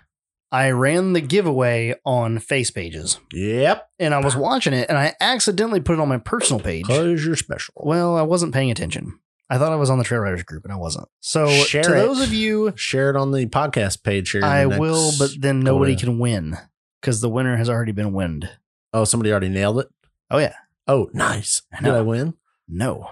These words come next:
Speaker 1: You were
Speaker 2: What's the
Speaker 1: so
Speaker 2: number?
Speaker 1: off.
Speaker 2: You just gonna drop it? Or are we
Speaker 1: Uh,
Speaker 2: gonna
Speaker 1: no,
Speaker 2: do
Speaker 1: I
Speaker 2: a
Speaker 1: want
Speaker 2: whole
Speaker 1: you,
Speaker 2: build
Speaker 1: what,
Speaker 2: up?
Speaker 1: what was it you thought it would weigh?
Speaker 2: I was like fifty-two twenty something,
Speaker 1: You think,
Speaker 2: fifty-two fifty,
Speaker 1: you think
Speaker 2: something like
Speaker 1: so?
Speaker 2: that. Yeah, right around fifty-two hundred.
Speaker 1: I was thinking fifty-two, fifty-three.
Speaker 2: Okay.
Speaker 1: And I threw it on the scale.
Speaker 2: Yep. Did you have doors on it? Full doors?
Speaker 1: Doors.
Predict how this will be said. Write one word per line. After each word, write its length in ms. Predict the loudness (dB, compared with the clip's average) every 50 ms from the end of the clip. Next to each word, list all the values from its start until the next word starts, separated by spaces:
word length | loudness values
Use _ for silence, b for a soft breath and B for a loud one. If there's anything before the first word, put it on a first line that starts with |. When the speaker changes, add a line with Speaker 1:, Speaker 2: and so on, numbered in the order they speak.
| -20 _ _
Speaker 1:
You 200 | -4 -2 0 2
were 20 | 4 2
Speaker 2:
What's 340 | 2 2 2 2 2 2
the 100 | 2 2
Speaker 1:
so 220 | 4 4 4 4 2
Speaker 2:
number? 100 | 0 -2
Speaker 1:
off. 240 | -4 -6 -8 -14 -10 -6
Speaker 2:
You 100 | -4 -2
just 140 | -2 -2 0
gonna 140 | 0 -2 -2
drop 320 | 0 0 0 0 0 2 0
it? 200 | 0 0 -2 -4 -4
Or 60 | -2
are 40 | 0
we 80 | 0 2
Speaker 1:
Uh, 40 | 4 4
Speaker 2:
gonna 80 | 4
Speaker 1:
no, 100 | 4 4
Speaker 2:
do 60 | 4 4
Speaker 1:
I 20 |
Speaker 2:
a 40 | 4
Speaker 1:
want 100 | 4 4 4 4 2
Speaker 2:
whole 20 | 2
Speaker 1:
you, 60 | 2
Speaker 2:
build 240 | 2 2 4 4 4
Speaker 1:
what, 120 | 4 4
Speaker 2:
up? 260 | 4 2 0 0 0
Speaker 1:
what 160 | 2 0 2 2
was 140 | 0 0
it 60 | 0 0
you 120 | 0 2
thought 240 | 2 0 0 0 0
it 40 | 0
would 100 | 0 0
weigh? 140 | 0 0 0 0
Speaker 2:
I 200 | 0 2 2 2
was 100 | 2 0
like 160 | -2 0 -2
fifty-two 380 | -2 -2 -2 0 2 0 0
twenty 260 | 2 0 0 0 0 0
something, 360 | 0 0 0 0 0 -2 0
Speaker 1:
You 40 | 0
think, 140 | 2 2
Speaker 2:
fifty-two 220 | 4 4 4 2 0
fifty, 200 | 0 0 0 0
Speaker 1:
you 100 | 2 2
think 140 | 2 2 2
Speaker 2:
something 140 | 2 2
like 100 | 0 0
Speaker 1:
so? 20 | 0
Speaker 2:
that. 60 | 0
Yeah, 60 | 0
right 140 | 0 0 0
around 160 | 0 0 0 0
fifty-two 300 | -2 -2 -2 -2 0 0
hundred. 140 | 2 2 2
Speaker 1:
I 40 | 2
was 180 | 2 0 0
thinking 240 | 0 -2 0 -2 0
fifty-two, 460 | 0 0 0 0 -2 0 0 0 0
fifty-three. 640 | 0 0 -2 0 -2 -2 0 0 0 0 -2 -6 -8 _ -6 -4
Speaker 2:
Okay. 160 | -2 -2 -4 -6 _ _ _ -2
Speaker 1:
And 80 | -2
I 40 | 0
threw 220 | 2 2 2 2 2
it 20 |
on 80 | 2 2
the 40 | 0
scale. 420 | 0 0 0 0 2 0 -2 -2 -2
Speaker 2:
Yep. 200 | -2 -2 -2 -4 _ _ _ _ _ -4
Did 180 | -2 -2 0 0
you 60 | 0
have 140 | -2 -2 -2
doors 300 | -2 0 0 0 0 0
on 100 | -2 -4
it? 160 | -4 -6 -4
Full 160 | -2 0 0
doors? 260 | 2 2 2 2 4 4
Speaker 1:
Doors. 460 | 4 4 4 2 2 0 -2 -6